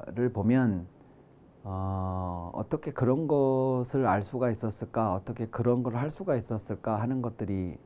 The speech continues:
있는데요. 그 중에 하나가 이 공자가 이 음악에 대한 대단히 이 높은, 어, 조예를 가지고, 깊은 조예를 가지고 있었다는 것이,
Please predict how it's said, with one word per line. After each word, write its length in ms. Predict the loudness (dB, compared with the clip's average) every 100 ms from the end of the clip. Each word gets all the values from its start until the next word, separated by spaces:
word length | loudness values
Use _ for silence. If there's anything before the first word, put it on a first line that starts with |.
| -10
있는데요. 720 | -2 2 4 2 0 -2 -2
그 120 | -4 -2
중에 220 | 2 2
하나가 680 | 2 2 0 2 4 2 -2 -12 -20 -20 -20 -20 -20 -8
이 120 | -6
공자가 840 | -2 4 4 6 4 6 4 4 0 -2
이 300 | 2 2 2
음악에 560 | 4 8 10 10 8 4
대한 360 | 4 2 0 0
대단히 600 | -2 2 4 4 4 2 -4
이 800 | -2 0 0 -2 -2 -4 -4 -4
높은, 560 | -4 -6 0 2 4 2 -4 -18 -20 -18 -12
어, 220 | -8 -8
조예를 440 | 0 4 4 4
가지고, 460 | 0 -2 -4 -8 -8
깊은 340 | -8 -6 -2 -2
조예를 380 | 0 0 -2 -2
가지고 320 | -4 -4 -6
있었다는 560 | -6 -8 -8 -6 -6 -6
것이, 840 | -6 -6 -8 -12 -12 -2 0 -2